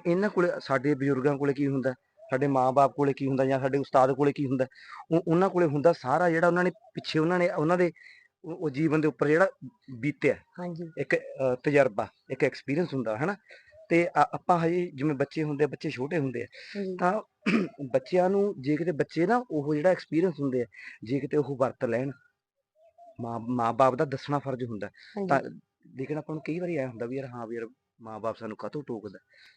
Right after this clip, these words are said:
Speaker 1: ਲੇਕਿਨ ਉਹ ਚੰਗ-, ਉਹਨਾਂ ਨੂੰ ਪਤਾ ਹੁੰਦਾ ਵੀ ਯਾਰ ਆਹ ਬੱਚਾ ਨਾ ਇੱਥੇ ਗਲਤੀ ਕਰ ਸਕਦਾ, ਉਹ ਤਾਂ ਟੋਕਦੇ ਹੁੰਦੇ ਆ, ਹੈਂ? ਤੇ ਕਦੇ ਵੀ ਵੱਡਿਆਂ ਦਾ, ਠੀਕ ਹੈ ਨਾ, ਕਦੇ ਵੀ ਗੁੱਸਾ ਨਹੀਂ ਮੰਨਣਾ ਵੀ ਹਾਂ ਉਹਨਾਂ ਨੇ ਐਂ ਗੱਲ ਕਹਿਤੀ। ਉਹ ਕਹਿੰਦੇ ਕੀ ਆ, ਹਨਾ?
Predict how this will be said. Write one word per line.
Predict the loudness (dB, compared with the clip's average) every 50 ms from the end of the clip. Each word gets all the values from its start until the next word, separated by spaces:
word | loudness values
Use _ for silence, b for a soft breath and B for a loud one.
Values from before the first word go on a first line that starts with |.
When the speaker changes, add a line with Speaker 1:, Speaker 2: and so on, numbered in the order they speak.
| b b b b b b _ -14
Speaker 1:
ਲੇਕਿਨ | -12 -8 -6 -6
ਉਹ | -6 -6
ਚੰਗ-, | -6 -4 -4 -4 -2
ਉਹਨਾਂ | 0 0 0 0
ਨੂੰ | 0 0 0
ਪਤਾ | 0 2 0 0
ਹੁੰਦਾ | -2 -4 -8 -10 -10 -12 _ _ _ _ _ -12
ਵੀ | -8
ਯਾਰ | -8 -8
ਆਹ | -8
ਬੱਚਾ | -8 -10 -6 -4 -4 -4
ਨਾ | -4 -4 -6
ਇੱਥੇ | -6 -6 -8 -8 -6
ਗਲਤੀ | -4 -6 -6 -6 -8 -8
ਕਰ | -8 -10 -12
ਸਕਦਾ, | -14 -18 -20 -20 -20 -20 -20 _ _ _ _ _ _ _ _ _ _ _ _ -20
ਉਹ | -20 -12 -8
ਤਾਂ | -6 -4 -4 -4
ਟੋਕਦੇ | -4 -4 -4 -6 -6 -8
ਹੁੰਦੇ | -12 -14 -16 -18 -18 -20
ਆ, | -20 _ _ _ _ _ _ _ _ _ -20
ਹੈਂ? | -20 -20 b b b b b b _
ਤੇ | -12 -4
ਕਦੇ | -2 -2 0 0 -2
ਵੀ | -2 -4 -6 -6 -8 -12 _ -20 -4 -4
ਵੱਡਿਆਂ | -4 -2 -2 -6 -8 -8 -10
ਦਾ, | -12 -12 -14 -16 -20 -20 -20 -20 _ -20 -20 -20 -18
ਠੀਕ | -18 -12 -10
ਹੈ | -8 -8
ਨਾ, | -8 -10 -14 _ b b b b b b _
ਕਦੇ | -14 -10 -10 -10 -10
ਵੀ | -10 -10 -12 -14 -16 _ _ _ _ _ _ _ _ _
ਗੁੱਸਾ | _ _ _ _ -20 -20 -16 -10 -8 -8
ਨਹੀਂ | -6 -6
ਮੰਨਣਾ | -8 -8 -10 -8 -8 -8
ਵੀ | -8 -10 -10
ਹਾਂ | -12 -12 -14 -14
ਉਹਨਾਂ | -12 -12 -12
ਨੇ | -12 -12 -12 -14
ਐਂ | -14 -14 -12 -12
ਗੱਲ | -12 -12 -10
ਕਹਿਤੀ। | -10 -10 -10 -10 -12 -16 B B B B B B
ਉਹ | 0
ਕਹਿੰਦੇ | 2 4 4 6 8 8 8
ਕੀ | 8 6 2 2
ਆ, | 2
ਹਨਾ? | 2 2 -2